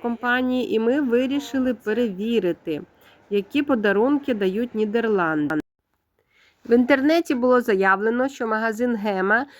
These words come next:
пригощає ось таким безкоштовним тістечком. Макдональдс вас може пригостити ось таким бургером або нагетсами. Rituals дарує вам мило для рук.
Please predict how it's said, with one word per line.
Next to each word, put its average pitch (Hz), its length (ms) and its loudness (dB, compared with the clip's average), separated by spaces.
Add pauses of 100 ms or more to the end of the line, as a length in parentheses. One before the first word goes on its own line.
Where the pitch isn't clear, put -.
(140)
пригощає 214 840 0
ось 190 180 -8
таким 185 380 -2
безкоштовним 240 840 -2
тістечком. 220 840 -2 (1400)
Макдональдс 240 800 4
вас 202 300 2
може 214 260 -2
пригостити 233 680 -2
ось 220 200 -4
таким 214 420 -2
бургером 196 580 2 (260)
або 180 400 2
нагетсами. 185 960 0 (2250)
Rituals 233 840 2 (280)
дарує 208 520 2
вам 240 360 2
мило 180 440 2
для 214 240 -2
рук. 269 520 -2